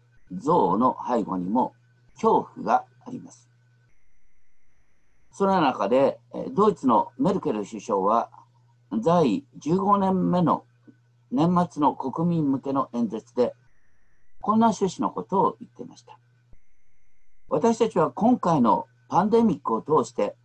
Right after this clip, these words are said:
共同体意識を深めることができました。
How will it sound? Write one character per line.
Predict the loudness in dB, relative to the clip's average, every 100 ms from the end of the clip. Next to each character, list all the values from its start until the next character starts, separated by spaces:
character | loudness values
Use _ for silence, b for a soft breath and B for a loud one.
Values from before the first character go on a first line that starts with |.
| _ _ -20 -20 -20 -4
共 | 0 2
同 | 6 4
体 | 4 2 2 0
意 | -4
識 | -6 -10 -4
を | 0 0 -2
深 | -10 -6 -2
め | -2
る | -4
こ | -8
と | -4
が | -2 -2 -6 _
で | -20
き | -18
ま | -18
し |
た。 | -20